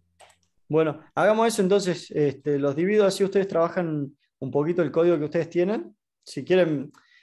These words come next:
a ver, planean ustedes si quieren mejorar su, su ataque y, o su defensa, y después hacemos, eh, una competencia ahí con el código de Gerardo. ¿Sí?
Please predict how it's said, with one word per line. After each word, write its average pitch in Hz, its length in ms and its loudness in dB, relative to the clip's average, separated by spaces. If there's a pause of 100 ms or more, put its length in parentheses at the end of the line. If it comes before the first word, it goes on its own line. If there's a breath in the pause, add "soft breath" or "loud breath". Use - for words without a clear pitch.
(120)
a 139 80 0
ver, 165 160 4
planean 208 320 2
ustedes 190 320 4
si 165 120 -6
quieren 170 260 2
mejorar 156 320 0
su, 151 320 -2
su - 180 -4
ataque 165 480 0
y, 143 80 0
o 135 100 0
su 131 140 -6
defensa, 175 680 0 (380 soft breath)
y 135 80 -2
después 143 320 2
hacemos, 151 640 -2
eh, 120 400 -6
una 127 220 -8
competencia 131 560 -4
ahí 139 80 -4
con 143 100 -2
el 127 80 -6
código 135 220 -2
de 123 80 -2
Gerardo. 131 400 -4 (3250)
¿Sí? - 340 -8